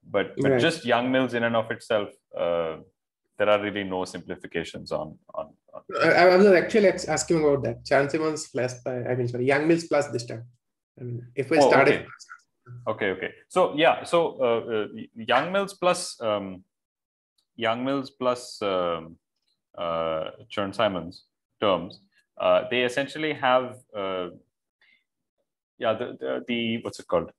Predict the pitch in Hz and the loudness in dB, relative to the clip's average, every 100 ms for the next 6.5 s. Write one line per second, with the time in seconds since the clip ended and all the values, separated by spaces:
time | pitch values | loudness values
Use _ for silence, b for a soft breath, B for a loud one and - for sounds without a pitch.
0 | _ - 95 90 87 85 85 80 82 _ | _ -4 0 2 2 2 0 -6 -16 _
1 | _ _ _ _ _ _ _ _ _ 107 | _ _ _ _ _ _ _ _ _ -2
2 | - 147 175 - 120 92 95 110 - 98 | 0 2 2 4 2 2 -4 -8 -6 -2
3 | 98 90 98 117 139 107 95 - 87 90 | 0 0 -2 -4 -6 -4 -6 -8 -6 -6
4 | 85 80 - _ 95 92 104 101 95 95 | -6 -8 -12 _ -6 -2 0 0 0 -2
5 | 95 95 87 104 104 104 92 90 87 87 | -2 -2 0 -2 -2 -2 -2 -2 -4 -4
6 | 87 87 87 85 82 | -8 -8 -8 -8 -10